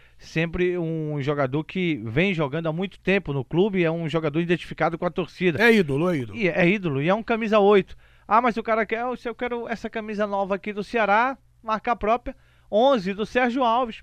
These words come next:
Speaker 1: Pode, não pode, André?
Speaker 2: Isso, eu tenho uma camisa onze do Sérgio Alves. Eu
Speaker 1: Tu-
Speaker 2: tenho, que eu ganhei de Dimas Filgueiras, entendeu? Autografada pelo Sérgio Alves, que é um,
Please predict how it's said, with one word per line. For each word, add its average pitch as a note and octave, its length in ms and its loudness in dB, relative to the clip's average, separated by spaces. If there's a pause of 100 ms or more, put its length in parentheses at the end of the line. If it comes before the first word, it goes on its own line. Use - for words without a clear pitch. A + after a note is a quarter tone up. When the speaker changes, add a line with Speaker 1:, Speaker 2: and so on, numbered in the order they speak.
Speaker 1:
Pode, D4 340 6
não G#3 100 0
pode, B3+ 260 6
André? F#3 220 4
Speaker 2:
Isso, - 220 0
eu G#3 60 2
tenho C4 260 8
uma C4 120 2
camisa F3 460 -2
onze F3+ 340 0
do D3 100 -12
Sérgio B2 400 -8
Alves. - 400 -16 (380)
Eu F3 140 -10
Speaker 1:
Tu- B2 80 -4
Speaker 2:
tenho, D3 260 -6
que - 120 -10
eu D3+ 60 -6
ganhei F3 420 0
de C#3+ 260 -12
Dimas A3 320 -2
Filgueiras, D3+ 640 -6 (400)
entendeu? C#3+ 380 -10
Autografada F#3 680 -4
pelo F3 220 -10
Sérgio F3+ 400 -4
Alves, A2+ 320 -10 (240)
que C#3+ 80 -6
é D3 80 -2
um, C3+ 140 -8